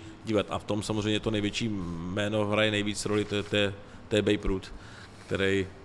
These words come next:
mm, který, když byl vytradovaný z Bostonu do, do New Yorku Yankees v roce devatenáct set osmnáct, tak prostě za Yankees začal hrát,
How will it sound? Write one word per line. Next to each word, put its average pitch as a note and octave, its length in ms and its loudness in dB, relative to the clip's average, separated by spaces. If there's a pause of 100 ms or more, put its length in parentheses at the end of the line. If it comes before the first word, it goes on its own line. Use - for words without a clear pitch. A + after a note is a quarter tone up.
(640)
mm, F#2 320 -4
který, G2+ 680 4 (580)
když G2+ 180 -2
byl A2 140 6
vytradovaný G#2 600 2
z G2 60 -4
Bostonu G#2 360 -2
do, G2+ 360 2
do F#2 120 -4
New G2+ 140 -2
Yorku G2+ 220 -2
Yankees G#2 280 -2
v G#2 60 0
roce G2+ 360 2 (360)
devatenáct G#2 440 2
set A2 60 2
osmnáct, G#2 420 0
tak G#2 140 -2
prostě G#2 400 -2
za G2+ 100 2
Yankees G2+ 260 -2
začal G#2 280 2
hrát, G2+ 380 4